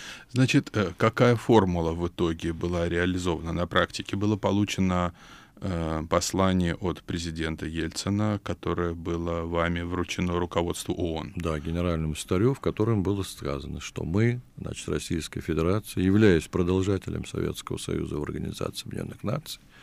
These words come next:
Speaker 2: значит, уведомляем вас о том, что теперь название страны будет иное. Российская Федерация. Э,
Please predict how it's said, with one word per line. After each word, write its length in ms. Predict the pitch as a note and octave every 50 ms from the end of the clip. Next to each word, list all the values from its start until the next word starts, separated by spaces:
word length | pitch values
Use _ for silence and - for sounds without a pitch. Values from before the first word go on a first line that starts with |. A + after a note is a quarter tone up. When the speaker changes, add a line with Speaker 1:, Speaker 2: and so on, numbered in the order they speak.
| - - - - - - - - - -
Speaker 2:
значит, 320 | - A#2+ A#2+ - - - -
уведомляем 640 | F2 E2+ E2+ E2+ F2 F2 F2 F#2 G2+ G#2 G2+ F2+
вас 200 | E2 F2 E2+ -
о 80 | D#2+ C#2+
том, 220 | - F#2 G2 G2+
что 220 | - - - -
теперь 280 | - - - E2 E2 D#2+
название 580 | E2 E2 D#2+ D2 F2 G2+ A#2 B2 B2 A2 G2+ G2
страны 400 | - - - F2+ F2 F#2 F#2+ F2+
будет 380 | D2+ E2+ F#2+ G2+ G2+ - - - - - - - -
иное. 400 | - E2+ D#2+ D2 D2 D2 C#2 - - - - - - - - - - - - _ -
Российская 520 | - - - - G2 G2 - - - -
Федерация. 640 | - - D2+ - - C#2+ C#2+ - - - - - - - - - - - - - - - - - - - - - - -
Э, 420 | - G#2 G#2 G#2 G#2 G#2 G#2 G#2